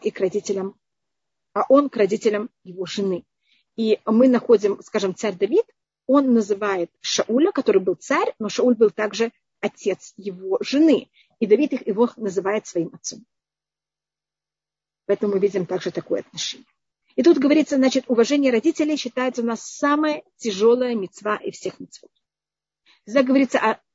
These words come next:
мицве, которая очень тяжелая, пример всегда уважение родителей. Потому что это непростая вещь,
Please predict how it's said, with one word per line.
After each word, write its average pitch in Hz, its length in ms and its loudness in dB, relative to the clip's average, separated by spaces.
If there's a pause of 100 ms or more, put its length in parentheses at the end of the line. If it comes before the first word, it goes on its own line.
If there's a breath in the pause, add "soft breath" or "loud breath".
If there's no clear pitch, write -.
(240)
мицве, 233 420 2
которая 226 260 -2
очень 302 260 0
тяжелая, 339 480 4 (260)
пример 247 340 2
всегда 208 400 -6
уважение 190 420 -4
родителей. - 360 -18 (1600)
Потому 240 260 2
что 233 120 0
это 240 240 2 (120)
непростая 254 800 2
вещь, 269 480 -6